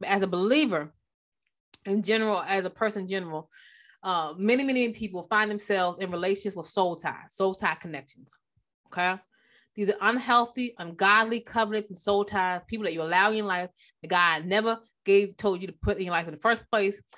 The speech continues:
and you devi-, ha-, develop a soul tie connection.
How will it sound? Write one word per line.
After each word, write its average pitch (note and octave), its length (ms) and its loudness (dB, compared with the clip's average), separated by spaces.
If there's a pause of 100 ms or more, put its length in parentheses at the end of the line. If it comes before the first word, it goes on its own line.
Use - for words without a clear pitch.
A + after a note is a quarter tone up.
(160)
and F3+ 80 -6
you F#3 120 -6
devi-, E3+ 220 -8
ha-, D3+ 400 -10
develop D#3+ 280 -6
a D3 40 -12
soul E3+ 280 -4
tie D#3+ 180 -4
connection. A#3 640 -2